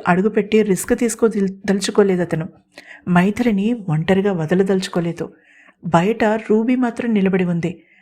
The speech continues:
అప్పటికే చిరుచీకట్లు అలుముకుంటున్నాయి. రిసార్ట్ గార్డెన్ అంతా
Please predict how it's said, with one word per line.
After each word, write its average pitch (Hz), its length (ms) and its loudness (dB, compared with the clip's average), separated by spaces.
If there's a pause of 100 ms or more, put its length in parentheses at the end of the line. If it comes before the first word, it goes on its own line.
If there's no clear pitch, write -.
(220)
అప్పటికే 196 420 0
చిరుచీకట్లు 196 800 0
అలుముకుంటున్నాయి. 175 720 0 (460)
రిసార్ట్ 240 520 2
గార్డెన్ 214 360 2 (120)
అంతా 190 480 0